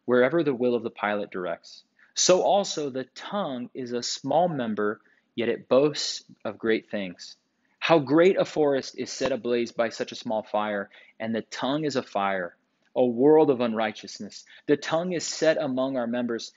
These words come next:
staining the whole body, setting on fire the entire course of life, and set on fire by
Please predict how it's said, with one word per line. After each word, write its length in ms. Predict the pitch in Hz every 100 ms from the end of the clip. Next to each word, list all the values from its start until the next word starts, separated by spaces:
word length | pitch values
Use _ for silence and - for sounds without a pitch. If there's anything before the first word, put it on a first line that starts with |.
| _
staining 640 | - - - 151 175 196
the 100 | 185
whole 200 | 147 143
body, 420 | 123 113 110 107 - -
setting 480 | - - 151 147 190
on 140 | 175 135
fire 320 | 110 120 117
the 120 | 113
entire 340 | 104 98 101
course 340 | - 113 101 117
of 100 | 101
life, 280 | 87 95 - -
and 160 | 110 101
set 320 | - 143 143 -
on 240 | 117 117
fire 520 | - 101 104 101 101 -
by 340 | 92 92